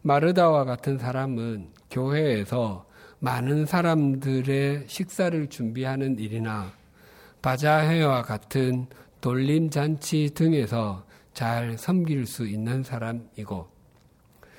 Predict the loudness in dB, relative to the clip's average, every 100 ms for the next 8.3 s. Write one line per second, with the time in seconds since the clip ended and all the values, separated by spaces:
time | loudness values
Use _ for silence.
0 | -20 -20 -20 -20 _ _ _ _ _ 4
1 | 4 4 0 -2 -2 -4 -8 -16 _ -6
2 | -4 0 2 2 0 -2 -2 2 2 2
3 | 2 0 -4 -6 -10 _ _ _ _ -20
4 | -20 _ 2 4 4 2 2 0 0 -2
5 | -2 -2 -2 -4 -6 -16 _ _ _ _
6 | -4 -2 -2 -2 -2 -2 -4 -4 -2 -4
7 | -2 -2 -2 0 -2 0 -2 -2 -4 -6
8 | -6 -8